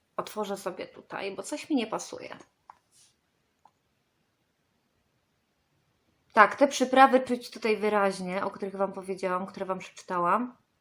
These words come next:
Ale potem one znikają, pojawiają się kwiaty. I nie wiem dlaczego, ale dzisiaj, kiedy go testuję,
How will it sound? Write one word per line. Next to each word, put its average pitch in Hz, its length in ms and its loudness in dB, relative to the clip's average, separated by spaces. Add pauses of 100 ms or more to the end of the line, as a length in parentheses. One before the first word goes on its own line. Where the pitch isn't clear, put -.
(300)
Ale 226 160 0
potem 262 300 4
one 220 160 2
znikają, 214 600 2
pojawiają 208 560 2
się - 160 -12
kwiaty. 214 680 -4 (3750)
I 220 80 0
nie 320 160 8
wiem 381 160 6
dlaczego, 202 640 8
ale 220 260 8
dzisiaj, 226 400 2
kiedy 233 220 2
go 240 140 4
testuję, 233 680 0